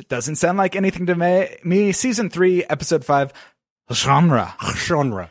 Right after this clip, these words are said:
Speaker 1: Thank you guys so much for listening. You can find us on Twitter at Boars Gore Swords.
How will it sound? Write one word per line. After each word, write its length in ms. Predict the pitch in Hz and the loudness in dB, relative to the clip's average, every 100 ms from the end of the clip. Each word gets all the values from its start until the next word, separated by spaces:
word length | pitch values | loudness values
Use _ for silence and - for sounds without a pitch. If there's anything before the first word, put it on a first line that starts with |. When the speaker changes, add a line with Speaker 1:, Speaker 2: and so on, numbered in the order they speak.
| _ | _
Speaker 1:
Thank 160 | 220 269 | 0 2
you 60 | |
guys 380 | 233 226 202 - _ _ _ | 2 2 0 -6 _ _ _
so 280 | - - 214 | -6 0 0
much 220 | 240 240 | 0 -4
for 140 | - 185 | -2 0
listening. 500 | 165 - 143 143 135 _ _ _ _ | 0 -2 -6 -6 -10 _ _ _ _
You 100 | 156 | -8
can 140 | 151 131 | -6 0
find 240 | 202 208 | 0 0
us 160 | 196 - | -2 -2
on 160 | 185 202 | -4 -2
Twitter 380 | 175 170 165 - | -2 2 2 0
at 260 | 143 151 139 | -2 -2 -2
Boars 260 | 139 135 | -2 -2
Gore 220 | - 127 110 | -2 -2 -2
Swords. 720 | - - 180 220 220 190 | -4 2 4 4 2 -4